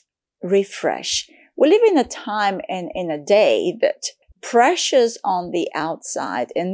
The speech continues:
that what is going on around about us can be so enticing to spectate and put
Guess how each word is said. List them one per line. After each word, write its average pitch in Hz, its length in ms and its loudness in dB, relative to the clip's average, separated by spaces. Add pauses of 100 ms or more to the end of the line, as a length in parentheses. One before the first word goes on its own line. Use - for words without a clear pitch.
that 226 280 0
what 214 240 2
is 175 200 -6
going 180 300 0
on 170 220 -2
around 156 600 -4
about 139 360 -2
us 160 120 -4
can 151 220 -12
be - 80 -12
so 269 540 4 (440)
enticing 202 960 -2
to - 140 -8
spectate - 880 -2 (160)
and 156 260 -4 (440)
put - 280 2